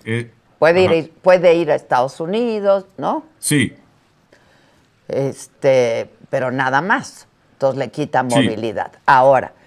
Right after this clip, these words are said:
Speaker 2: el impacto público mediático es fuerte también, Francisco.
Speaker 1: Esa, en, en mi opinión, esa es la razón principal de hacer todo esto.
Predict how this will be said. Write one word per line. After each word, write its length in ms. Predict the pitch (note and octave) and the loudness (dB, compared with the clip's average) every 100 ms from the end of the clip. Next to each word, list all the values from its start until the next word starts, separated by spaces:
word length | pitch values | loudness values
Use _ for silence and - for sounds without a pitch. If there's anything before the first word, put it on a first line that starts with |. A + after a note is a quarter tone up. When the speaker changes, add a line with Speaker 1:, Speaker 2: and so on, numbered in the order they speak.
| _ _ | _ _
Speaker 2:
el 180 | E3+ E3+ | 0 0
impacto 760 | E3+ E3+ - G3 A3 - - A#3 | 0 -6 -2 0 0 -4 -4 -4
público 480 | - G3 F#3 E3+ D#3 | -2 -2 -2 -2 0
mediático 1080 | C3+ C3 C#3 E3 F#3 - E3+ - F#3+ G3+ G3+ | 0 -4 0 0 0 -6 -8 2 2 2 -2
es 500 | - D3 C#3 - - _ | -2 -2 -2 -8 -20 _
fuerte 680 | F3+ B3 G4+ - F4 F3+ - - | 0 0 0 -4 -2 -2 -6 -6
también, 640 | C3+ A#2+ B2+ B2 A#2 - _ _ _ _ _ _ _ | -6 -6 -8 -8 -10 -14 _ _ _ _ _ _ _
Francisco. 440 | C#3 A#2+ A#2 - F3 | -12 -10 -12 -4 -2
Speaker 1:
Esa, 200 | G3+ A3+ | 0 0
en, 100 | F#3 - | -2 -2
en 160 | D3 | 0
mi 60 | D3 | 0
opinión, 440 | D3 D3+ E3 G#3 | -2 -2 -2 -2
esa 180 | G3 - | -2 -4
es 100 | F#3 | -6
la 100 | E3 | -6
razón 380 | C3+ A2+ D3 C#3+ | -6 -8 -8 -8
principal 540 | D#3+ C3+ B2+ A2+ B2+ | -8 -8 -8 -6 -6
de 80 | B2 | -6
hacer 240 | G#2+ A#2+ G#2+ | -8 -8 -8
todo 280 | A#2+ A2 | -6 -4
esto. 240 | F#2+ - | -6 -10